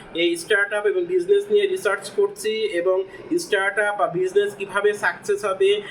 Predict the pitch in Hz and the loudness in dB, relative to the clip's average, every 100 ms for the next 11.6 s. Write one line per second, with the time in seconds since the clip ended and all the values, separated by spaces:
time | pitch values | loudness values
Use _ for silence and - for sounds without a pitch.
0 | - - 196 202 208 220 208 170 - 202 | -12 -6 -2 0 0 0 0 -2 0 -2
1 | 202 202 185 185 190 214 214 185 175 208 | 0 0 0 -2 -4 -2 -2 0 0 4
2 | 214 214 208 196 160 170 202 208 208 214 | 4 6 2 2 0 2 2 2 0 2
3 | 208 202 190 180 208 208 202 202 202 202 | 0 0 -2 -4 -2 -2 -2 0 0 2
4 | 214 202 185 196 226 196 185 208 196 190 | 0 -2 -2 -2 0 0 0 0 -2 0
5 | 196 - 208 170 170 185 165 - 139 - | -4 -2 -2 -2 0 -2 -2 -4 -6 -6
6 | - 110 - - - - 151 202 208 202 | -10 -12 -12 -14 -16 0 2 4 4 2
7 | 208 185 185 233 208 226 233 233 208 214 | 4 0 0 -6 -6 -4 4 6 6 4
8 | 226 214 226 214 214 208 214 208 202 190 | 4 4 0 0 0 2 0 0 2 0
9 | 190 208 208 185 190 202 202 190 - 196 | 0 2 2 2 2 2 2 0 -2 -2
10 | 190 196 202 202 180 185 202 196 - - | 0 -2 -2 -4 -2 -2 -2 -4 -12 -14
11 | - 156 160 160 160 | -4 -2 -2 -4 -6